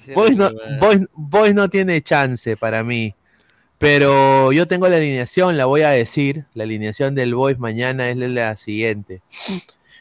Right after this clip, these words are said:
Speaker 2: Billete en el arco, Álvaro Billete. Que, que, qué raro que su arquero se llame Billete y no hay billete. Ya,
Speaker 1: <laughs>
Speaker 2: Álvaro Billete, Rodrigo Cuba,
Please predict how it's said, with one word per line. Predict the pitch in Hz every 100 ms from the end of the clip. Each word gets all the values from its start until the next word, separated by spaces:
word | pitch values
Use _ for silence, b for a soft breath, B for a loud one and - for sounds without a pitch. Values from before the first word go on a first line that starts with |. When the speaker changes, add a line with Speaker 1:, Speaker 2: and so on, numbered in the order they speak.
| -
Speaker 2:
Billete | 123 139 151 180 - 185 165
en | 147
el | 139 147
arco, | 170 139 - 117 113 120
Álvaro | 151 165 156 139
Billete. | 131 143 143 - 110 104 95 _
Que, | 117 113 110 110 113
que, | 151 135
qué | 170
raro | 165 190 185 175
que | 143
su | 139
arquero | 127 180 175
se | 147
llame | 147 170
Billete | 151 139 165 165
y | 143
no | 143
hay | 139
billete. | 127 117 - - - b _ _ _
Ya, | 135 139 131
Speaker 1:
<laughs> | -
Speaker 2:
Álvaro | 175 185 185 165
Billete, | 143 147 160 143 113 104 -
Rodrigo | 117 131 151 180 170
Cuba, | - 196 202 196 196 220